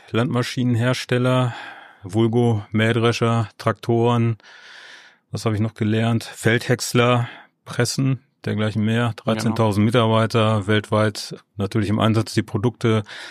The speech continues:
Speaker 1: neun Produktionsstandorte, zwölftausend Mitarbeiter, also großer Mittelstand. Oder wie seht ihr euch selber?
Speaker 2: Ja, doch, so sortieren wir uns auch immer ein, ja.
Speaker 1: Tja,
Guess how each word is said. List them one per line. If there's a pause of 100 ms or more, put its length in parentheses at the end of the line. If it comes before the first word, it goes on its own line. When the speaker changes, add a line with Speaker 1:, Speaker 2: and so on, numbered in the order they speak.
(220)
Speaker 1:
neun
Produktionsstandorte,
zwölftausend
Mitarbeiter,
also (800)
großer
Mittelstand.
Oder
wie
seht
ihr
euch
selber? (400)
Speaker 2:
Ja,
doch,
so (380)
sortieren
wir
uns
auch
immer
ein,
ja. (720)
Speaker 1:
Tja,